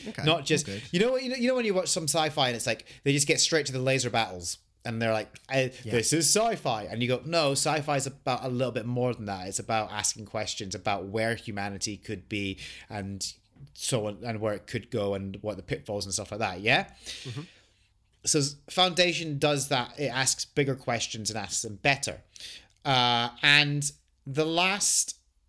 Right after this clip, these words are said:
Speaker 2: episode that I watched, not the most recent episode, but the last episode I watched, absolutely blew me away. Absolutely blew me away. It was everything that they've been building up to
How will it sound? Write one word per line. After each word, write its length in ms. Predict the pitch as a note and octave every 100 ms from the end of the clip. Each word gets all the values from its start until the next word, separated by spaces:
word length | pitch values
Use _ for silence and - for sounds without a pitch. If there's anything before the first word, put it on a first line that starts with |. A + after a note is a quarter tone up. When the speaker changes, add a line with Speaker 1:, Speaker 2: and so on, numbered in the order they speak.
| _ _ _ _ _ -
Speaker 2:
episode 460 | D3 D3 C#3+ C3
that 100 | B2+
I 60 | B2
watched, 540 | A#2+ B2+ A#2 - -
not 140 | A#2 D3
the 80 |
most 260 | D#3+ D#3+ C#3+
recent 240 | C#3+ B2+
episode, 220 | G#2 - F#2
but 80 |
the 60 | G2+
last 280 | A2+ B2 -
episode 300 | B2+ - A2+
I 80 | G#2
watched, 460 | G2+ F#2 - - - _ - - _ _ _
absolutely 640 | D#3 F3 D3 - D3+ D3 C3+ G2+ -
blew 340 | C#3 C#3 C3+
me 140 | B2
away. 480 | A#2 A2 G#2 F2+ F2 _ _ _ _ _ _ _ _ _ -
Absolutely 500 | E3+ E3+ - D#3+ C3
blew 360 | B2 C3 C#3 B2+
me 100 | A#2
away. 300 | A2 G2 F2
It 220 | A#2+ B2
was 260 | C3 B2+ - - - _ _
everything 300 | F3 F#3+ G#3
that 80 | G3
they've 100 | F3
been 220 | D#3 D3+
building 360 | C3+ D#3+ D#3+ D#3
up 180 | D3+ D3
to 340 | - F#2+ G#2+